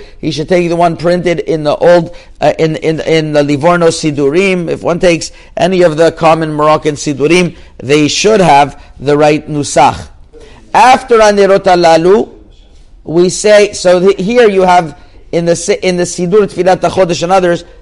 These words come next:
they have a lot of psukim to say. Uh, uh, uh, it has to do with, it has to do with Kabbalah, and, and, uh,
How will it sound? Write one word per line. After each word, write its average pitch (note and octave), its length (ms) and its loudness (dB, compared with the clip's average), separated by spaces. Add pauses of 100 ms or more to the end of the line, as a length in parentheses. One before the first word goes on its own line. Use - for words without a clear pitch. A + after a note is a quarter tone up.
(120)
they - 100 -2
have F3 120 2
a F3+ 60 4
lot F#3 180 4
of F#3 80 0
psukim F#3+ 540 -4
to E3 100 0
say. E3+ 520 2 (280)
Uh, - 40 -10
uh, - 40 0
uh, D3+ 880 2
it D#3 80 2
has D#3 220 0
to D#3 120 -6
do D#3 200 2
with, D3 360 0
it C#3+ 80 -2
has D#3 180 0
to D3 80 -8
do D#3 60 -4
with D3+ 200 -4
Kabbalah, D#3 600 0 (360)
and, D#3+ 320 0
and, D#3 440 -2
uh, D3+ 360 2